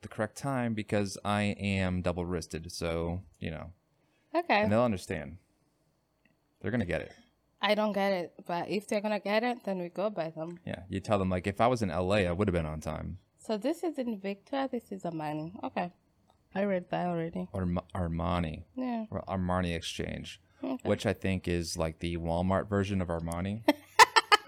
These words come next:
Speaker 1: If I'm not mistaken.
Speaker 2: Oh, you're talking <laughs> shit about your website.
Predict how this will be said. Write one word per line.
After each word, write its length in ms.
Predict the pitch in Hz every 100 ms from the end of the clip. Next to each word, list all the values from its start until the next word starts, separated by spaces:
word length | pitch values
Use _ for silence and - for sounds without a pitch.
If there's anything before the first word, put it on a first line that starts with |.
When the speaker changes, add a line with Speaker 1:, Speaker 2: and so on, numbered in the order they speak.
| 392 - - - - - - -
Speaker 1:
If 60 |
I'm 100 | 98
not 200 | 98 92
mistaken. 680 | 104 101 110 101 120 131 135 - -
Speaker 2:
Oh, 60 |
you're 160 | 269 262
talking 380 | - 254 311 302
<laughs> 100 | - -
shit 140 | 330
about 140 | 269 240 -
your 200 | 330 -
website. 960 | 311 - - 403 - - - 381 320